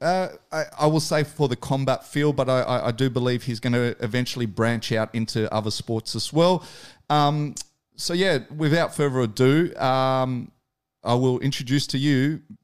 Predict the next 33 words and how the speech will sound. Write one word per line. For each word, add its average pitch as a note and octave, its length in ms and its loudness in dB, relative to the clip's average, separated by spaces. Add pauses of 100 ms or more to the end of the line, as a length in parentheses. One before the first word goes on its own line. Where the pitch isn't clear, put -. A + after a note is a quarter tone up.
(140)
Benny C#3+ 220 2
Haz C#3 500 0 (240)
and, B2+ 300 0
uh, C3 600 2
his, C3 600 -4
um, B2+ 600 -2 (220)
software C3 640 0
program, C3+ 600 0 (420)
app, F3 500 0
whichever D3 400 0
one F3 300 2
<laughs> - 20 -6
you D#3+ 160 6
wanna D#3 180 6
call F3+ 360 4
it, D3 180 0
um, D3 520 0 (520)
called D3 320 4
Udon, D3+ 680 4
uh, F#2+ 80 -6 (220)
which B2 280 -6
the B2+ 80 -4
K D#3 280 0
is B2 240 -2
silent, D#3+ 500 2
I've A#2 140 0
been C3 140 2
told. C3+ 360 2 (320)
Um, D3+ 260 4
but D#3+ 160 2
before F#3 280 4
we, F#3+ 220 4
we, D#3+ 360 0